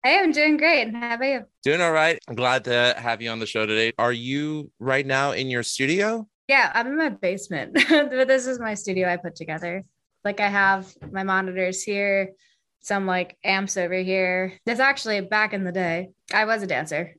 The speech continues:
Speaker 1: and, um, I guess technically I still am, but I haven't really taken class in, like, a couple of years 'cause of the pandemic. But, uh, yeah, this is, like, this was my dance studio. So I just, like, put up carpets and whatnot. Like, you can see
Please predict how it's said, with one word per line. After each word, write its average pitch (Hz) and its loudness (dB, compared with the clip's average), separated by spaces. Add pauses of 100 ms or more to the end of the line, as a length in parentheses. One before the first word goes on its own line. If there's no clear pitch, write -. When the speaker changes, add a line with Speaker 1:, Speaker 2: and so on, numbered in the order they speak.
Speaker 1:
and, 185 0
um, 170 0 (240)
I 202 0
guess 233 -2
technically 190 -2
I - 0
still 175 -4
am, 165 -2
but 165 -8
I 170 -2
haven't 170 -4
really 165 -4
taken 160 -8
class 156 -4
in, 165 -6
like, 160 -6
a - -20
couple 190 -8
of 202 -4
years 202 -2
'cause 185 -8
of 160 -6
the 160 -8
pandemic. 156 -6 (840)
But, 226 2
uh, 208 4
yeah, 180 0
this 196 -10
is, 190 -8
like, 170 0
this 202 -4
was 220 -2
my 190 0
dance 165 -4
studio. - -12 (160)
So - -6 (540)
I 190 0
just, 185 -8
like, 156 -4 (100)
put 156 -2
up - -4
carpets 226 -2
and 208 -4
whatnot. 185 0
Like, 190 -2
you 208 -6
can 220 -2
see 226 -4